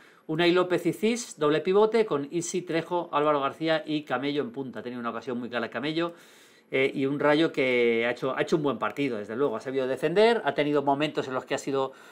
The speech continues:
eh, superado por el Barça, lógicamente, pero al final entre Dimitrescu, alguna pelota que sacó Catena bajo los palos, el gol se le negó al Barça, pero yo insisto que también el Rayo ha tenido ocasiones para marcar, con lo cual, de verdad,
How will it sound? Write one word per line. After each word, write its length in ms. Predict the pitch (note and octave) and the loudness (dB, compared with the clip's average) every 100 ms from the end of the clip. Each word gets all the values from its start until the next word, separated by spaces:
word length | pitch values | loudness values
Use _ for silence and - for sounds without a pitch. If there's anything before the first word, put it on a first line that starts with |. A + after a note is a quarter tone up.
| - _ _ - | -20 _ _ -6
eh, 500 | D3 C#3+ C#3 C3 B2+ | 0 2 2 -2 -8
superado 500 | - E3+ D#3+ C#3+ D3+ | -2 0 4 4 4
por 120 | D3 | 2
el 100 | C3 | 2
Barça, 260 | C3+ D3+ B2+ | 4 2 0
lógicamente, 600 | B2+ C#3+ C#3+ C#3 D3+ F#3+ | -4 -4 -2 -2 0 -2
pero 200 | C#3 C#3+ | 0 2
al 80 | D3+ | 2
final 280 | C#3 B2 C#3+ | 0 -4 -4
entre 200 | A#2+ B2 | -4 -4
Dimitrescu, 640 | B2 A#2 E3 F3 - F3+ | -4 -2 0 0 0 0
alguna 240 | C#3 C#3 | 2 2
pelota 260 | C3 C#3 C3+ | 0 -2 -2
que 60 | C3 | -4
sacó 320 | C3 C#3 A#2+ | -6 -4 -4
Catena 300 | B2+ C#3 C3 | -4 -4 -2
bajo 240 | C3 C3+ | -2 -2
los 160 | C3 B2+ | -6 0
palos, 400 | E3 E3+ F#3 - - - _ _ | 2 2 0 -6 -20 -20 _ _
el 140 | - C#3+ | -4 0
gol 160 | D3+ | 2
se 120 | D#3+ F3 | 2 0
le 60 | |
negó 200 | D3+ C#3+ | 2 4
al 100 | D3+ | 4
Barça, 280 | D#3 E3 A3 | 4 4 2
pero 160 | D#3+ B2+ | 4 2
yo 180 | A#2+ E3+ | 4 2
insisto 400 | D3 D#3 C#3+ F3 | 2 -4 -2 -2
que 80 | D3 | -2
también 280 | A#2 B2+ | -4 -6
el 100 | C3 | -6
Rayo 140 | A#2+ B2+ | -4 -4
ha 40 | |
tenido 220 | B2 A#2+ | -6 -8
ocasiones 340 | A#2 A#2 B2+ B2+ | -8 -8 -10 -10
para 160 | A#2+ | -12
marcar, 340 | G2+ G2 A2+ G#2+ | -12 -12 -14 -12
con 100 | G#2+ | -12
lo 80 | G#2+ | -2
cual, 200 | G3+ E3 | 0 0
de 80 | |
verdad, 360 | A#2 A#2+ F3 | -2 2 2